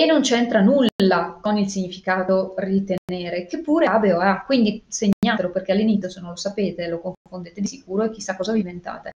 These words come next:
Stessa cosa per ducor, che è il passivo di duco, che tecnicamente vuol dire condurre, vuol dire anche pensare, però ha un significato molto, eh, secondario, per cui segnatelo, per cui va a finire che se no quando vi serve non lo trovate.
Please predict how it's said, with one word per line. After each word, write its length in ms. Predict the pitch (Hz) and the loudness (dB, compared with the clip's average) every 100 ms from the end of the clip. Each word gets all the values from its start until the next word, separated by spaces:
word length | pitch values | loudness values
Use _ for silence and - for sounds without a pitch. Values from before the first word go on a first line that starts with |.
| - - - - | -20 -20 -20 -10
Stessa 340 | - 277 359 | -2 2 4
cosa 220 | 247 220 | 4 4
per 140 | 226 214 | 4 4
ducor, 640 | 233 220 - 208 202 202 | 4 2 2 2 2 2
che 160 | 214 214 | 2 2
è 40 | |
il 80 | 202 | 2
passivo 360 | - - 202 | -6 -6 0
di 140 | 190 233 | 2 2
duco, 380 | 247 226 302 302 | 2 2 0 0
che 120 | 233 | -2
tecnicamente 600 | 190 185 180 196 202 190 | -4 -6 -4 0 0 0
vuol 180 | 165 180 | -4 -4
dire 260 | 214 185 - | 0 0 -2
condurre, 960 | 202 - 196 196 180 180 190 254 294 - _ | -4 2 6 6 4 4 4 4 0 -10 _
vuol 160 | 196 196 | 0 2
dire 140 | 339 | 2
anche 160 | 359 - | -2 -4
pensare, 520 | 180 - 190 170 170 | -8 -4 -2 0 0
però 140 | 233 | 0
ha 180 | 220 - | -2 -2
un 40 | 196 | -4
significato 500 | 247 254 180 175 202 | -2 -2 -2 -2 -2
molto, 600 | 175 175 - 208 214 - | -2 -4 -2 0 0 4
eh, 280 | 196 185 185 | 4 4 2
secondario, 840 | 196 190 190 175 175 - 190 180 | -2 -4 -2 -2 -2 -2 -2 -2
per 200 | 175 165 | -2 -4
cui 100 | 170 | -6
segnatelo, 640 | 175 185 190 180 180 190 185 | -8 -2 0 0 2 4 4
per 100 | - | 2
cui 120 | - | -12
va 100 | 190 | -14
a 40 | |
finire 340 | - 208 180 175 | -4 0 0 -4
che 60 | 196 | -14
se 100 | - | -8
no 160 | 196 190 | -6 -6
quando 180 | 175 175 | -8 -12
vi 100 | 240 | -8
serve 560 | 202 170 175 180 - _ | -4 -2 0 -2 -2 _
non 260 | 196 180 165 | -4 -4 -6
lo 40 | |
trovate. 580 | 160 170 165 165 180 | -4 -2 0 -2 -4